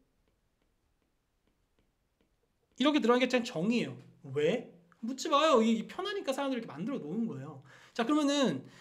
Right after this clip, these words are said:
이게 왜 이게 이렇게 됐는지를 한번 알려드릴게요. 자, 그럼 한번 해보는 거예요. 그대로 모르면은 해봐야 돼. 아, 이게, 이게 된다며? 그럼 해보세요. 외우지 말고 제발 해보세요. 이렇게 된다며? 해보자고. 그러면은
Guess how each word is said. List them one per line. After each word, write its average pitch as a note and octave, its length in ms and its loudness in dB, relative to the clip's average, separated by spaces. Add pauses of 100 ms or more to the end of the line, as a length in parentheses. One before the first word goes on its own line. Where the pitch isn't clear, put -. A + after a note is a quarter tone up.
(320)
이게 A3+ 340 4
왜 A#3+ 160 6
이게 E3 300 0
이렇게 A#3 180 -2
됐는지를 F#3 380 0
한번 E3 160 -2
알려드릴게요. D3 680 -8 (400)
자, E3 120 -6
그럼 F3 140 0
한번 A3+ 200 2
해보는 D4 280 2
거예요. C3+ 140 -6
그대로 A#3+ 260 -2
모르면은 C4 540 4
해봐야 A#3 360 0
돼. C3 200 -12 (100)
아, G#3+ 80 -2
이게, G#3+ 160 0
이게 A3 120 0
된다며? F3+ 480 -4
그럼 E3 160 -8
해보세요. D4+ 520 0
외우지 C#4 380 2
말고 G#3+ 380 0
제발 G#3 340 2 (300)
해보세요. C4 500 0 (300)
이렇게 A3+ 180 -4
된다며? F#3 640 -2 (180)
해보자고. A#3 560 -4 (640)
그러면은 A3+ 420 4